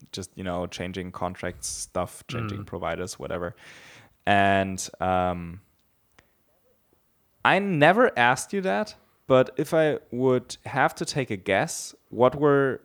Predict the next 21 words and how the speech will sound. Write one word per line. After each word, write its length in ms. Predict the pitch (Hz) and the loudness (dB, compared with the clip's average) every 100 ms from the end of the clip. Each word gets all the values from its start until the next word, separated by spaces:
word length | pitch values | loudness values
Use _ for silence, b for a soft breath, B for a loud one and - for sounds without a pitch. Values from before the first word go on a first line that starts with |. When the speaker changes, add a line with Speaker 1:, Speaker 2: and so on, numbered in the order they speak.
| _ _ _ | _ _ _
Speaker 1:
like, 220 | - 117 - | 2 2 6
what 140 | 123 | 4
was 160 | 175 175 | 4 0
the 100 | 127 | -6
thing 320 | - 127 127 | 4 4 4
that 140 | 117 | 0
shocked 400 | - - 120 - | 0 2 2 0
you 100 | 117 | -4
most 420 | 101 98 95 110 - | -2 -2 -2 -4 -6
when 100 | 110 | -8
you 80 | |
came 360 | 101 - 104 101 | -6 -6 -6 -6
to 380 | - 107 98 92 | -10 -6 -4 -4
Germany? 560 | 87 85 101 131 170 208 b b b b b - | -2 -2 -2 -4 -8 -10 b b b b b 4
I 80 | |
would 200 | 160 185 | 6 4
guess 240 | - 123 - | 4 4 4
one 220 | 104 110 | 2 2
of 120 | 110 | 0
two 180 | - 95 | -4 -6
things. 580 | 90 - 85 76 - - | -6 -6 -8 -10 -14 -18